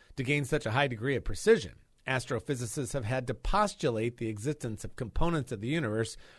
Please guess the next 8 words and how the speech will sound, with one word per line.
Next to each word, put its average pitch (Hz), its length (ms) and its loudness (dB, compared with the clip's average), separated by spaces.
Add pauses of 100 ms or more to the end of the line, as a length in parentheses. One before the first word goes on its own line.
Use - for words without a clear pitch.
for 226 100 12
which 220 320 10
we 220 140 4
have 185 220 6
no 208 500 6
direct 175 600 4 (240)
evidence. - 680 2 (880)
Hmm. 143 240 0